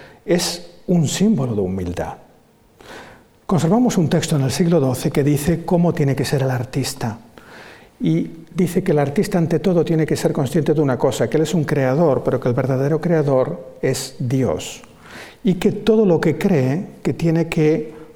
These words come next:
pensar que son todos dones que les da la divinidad. Y el más importante es que tenga temor de Dios,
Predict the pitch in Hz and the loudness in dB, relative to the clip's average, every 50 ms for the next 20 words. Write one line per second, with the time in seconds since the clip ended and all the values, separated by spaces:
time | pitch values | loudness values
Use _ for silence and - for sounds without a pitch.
0 | - - 180 165 - - 165 151 - - 147 - - 165 147 139 - 175 170 202 | -4 -2 -2 0 0 0 0 0 0 0 -2 0 0 -2 -2 0 0 0 2 2
1 | 175 156 - - 165 139 131 135 139 147 - - - - 175 160 160 147 135 - | 0 0 0 -2 -2 0 0 0 -2 -4 -6 -8 -8 -4 -2 0 0 0 -2 -2
2 | 151 135 127 147 139 147 139 123 143 123 120 120 113 101 82 87 80 78 76 - | -2 -2 -2 -2 -2 -2 0 0 -2 -2 -2 -2 -2 -2 -2 -4 -4 -4 -6 -10
3 | - - - - - 143 131 139 180 185 - - 214 202 208 220 208 208 - 143 | -16 -16 -6 -2 -2 0 2 2 0 0 0 0 -2 0 0 0 -2 -2 -2 -2
4 | 127 120 113 131 151 - - 135 113 - 127 120 120 120 143 147 - - 123 113 | -2 -2 -2 -4 -4 -4 -4 -4 -4 -2 -4 -4 -2 -2 -4 -4 -4 -4 -4 -4
5 | 110 107 104 92 - - - - - 80 - - - - - - | -4 -4 -4 -4 -4 -4 -4 -4 -4 -6 -6 -8 -10 -12 -14 -16